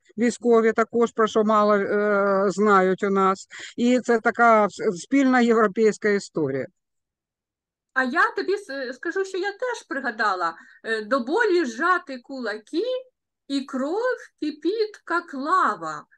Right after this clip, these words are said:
Speaker 2: Когда же красные полки вновь двинут на Варшаву?»
Speaker 1: Йо!
Speaker 2: <laughs> Я таке
Speaker 1: Ну, е,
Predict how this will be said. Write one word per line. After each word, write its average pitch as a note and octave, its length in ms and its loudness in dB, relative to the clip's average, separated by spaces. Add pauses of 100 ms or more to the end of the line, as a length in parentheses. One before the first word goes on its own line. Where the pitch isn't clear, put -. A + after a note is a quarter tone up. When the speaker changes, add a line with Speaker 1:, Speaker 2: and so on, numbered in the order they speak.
(280)
Speaker 2:
Когда A#3 580 -2
же G3+ 120 -10
красные G#3+ 800 -4
полки D#3 460 0 (420)
вновь G#3+ 380 0
двинут F#4+ 600 0
на A#3+ 200 2
Варшаву?» D#4 680 -2 (160)
Speaker 1:
Йо! E4 460 6
Speaker 2:
<laughs> - 1040 -6
Я A#3+ 160 2
таке E4+ 320 0
Speaker 1:
Ну, C#4+ 160 8
е, - 40 6